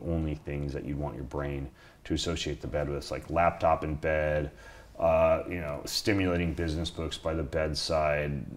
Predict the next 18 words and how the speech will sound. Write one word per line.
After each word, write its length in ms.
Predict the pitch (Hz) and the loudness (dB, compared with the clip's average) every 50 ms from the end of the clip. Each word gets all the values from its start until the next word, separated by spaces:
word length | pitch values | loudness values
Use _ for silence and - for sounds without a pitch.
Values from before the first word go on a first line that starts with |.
| 64 - - | -10 -10 -8
um, 540 | - 76 85 82 78 73 69 65 62 60 58 - - - - - - 73 71 73 71 69 - - 101 104 123 110 | -4 -2 0 0 0 -2 -4 -6 -8 -10 -12 -14 -16 -16 -14 -12 -10 -8 -8 -8 -8 -8 -8 -8 -6 -4 0 4
laying 320 | 107 101 95 92 92 90 | 4 4 4 4 2 2
on 420 | 87 87 85 85 76 - - 78 | 0 0 0 0 0 -2 -4 -4
your 220 | 80 85 82 76 - - - - - - - - - - - | -2 -2 -2 -4 -6 -8 -14 -20 -20 -20 -20 -20 -16 -14 -6
hotel 420 | 78 95 90 87 - 95 85 80 | -2 -2 -2 0 2 2 2 4
room 260 | 78 85 85 80 80 | 2 2 0 0 0
bed 360 | 73 - 76 73 76 71 64 67 | -2 -2 -2 -2 -2 -4 -6 -6
to 60 | 71 | -4
do 160 | 69 80 78 | -2 0 0
work 300 | 73 73 76 76 73 - | 0 0 0 -2 -2 -2
rather 200 | 73 73 73 76 | -2 0 0 0
than 120 | 76 73 | -2 -2
using 220 | 73 71 69 73 73 | -2 -2 -2 -2 -2
the 80 | 73 | -4
desk 380 | 67 64 71 73 73 - - - | -4 -2 0 0 -2 -2 -4 -8
across 360 | 76 73 - 73 71 73 - - | -10 -6 -4 -2 -2 -2 -4 -6
the 80 | 80 | -4
room. 440 | 73 73 76 73 76 73 73 73 73 | -4 -2 -2 -2 -2 -2 -4 -4 -6